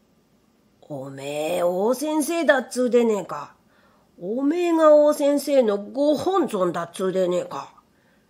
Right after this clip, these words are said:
村中が肝を潰してひっくら返ってるだによ。」木助は黙っていた。乙女様はなおも言い続けた。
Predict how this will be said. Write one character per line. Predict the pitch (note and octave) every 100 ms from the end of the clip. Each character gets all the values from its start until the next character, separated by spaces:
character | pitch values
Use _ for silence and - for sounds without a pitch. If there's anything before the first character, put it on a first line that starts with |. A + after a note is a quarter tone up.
| _ _ -
村 | D3+ E3 E3+ B3
中 | A3 C4 A#3+
が | A#3
肝 | A3+ - D#4 D#4+ D#4+ F#4+
を | B3+
潰 | G#3 G3
し | A3+ -
て | C4+
ひ | D4 -
っ |
く | F#4
ら | F4
返 | F4 E4+ C4+
っ |
て | - C4+
る | C4+
だ | B3
に | C4 C4
よ。」 | D4 E4+ B3 - - _ _ _ _ _ _ _ _ _ _ _ _ _ _ _ _ _ _ _ _ -
木 | E3 D#3 C4
助 | C4 - F#3
は | D#3 D#3
黙 | E3 G#3
っ | C4
て | - D3+
い | D3
た。 | - - _ _ _ _ _ _ _ _ _ _ _ _
乙 | F3+ - D4+
女 | B3+
様 | A3+ G3 F#3
は | F#3+
な | A3+ D#4
お | A#3
も | F3+
言 | F#3+
い | A3+
続 | - G3+
け | G3+ E3+
た。 | -